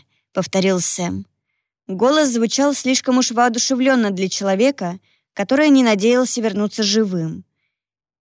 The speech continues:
«Но без соответствующей экипировки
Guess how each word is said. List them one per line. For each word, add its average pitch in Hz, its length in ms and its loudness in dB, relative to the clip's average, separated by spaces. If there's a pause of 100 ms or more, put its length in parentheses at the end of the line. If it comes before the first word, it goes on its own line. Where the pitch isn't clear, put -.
(280)
«Но 190 240 2
без 180 220 0
соответствующей 196 920 0
экипировки 190 920 -2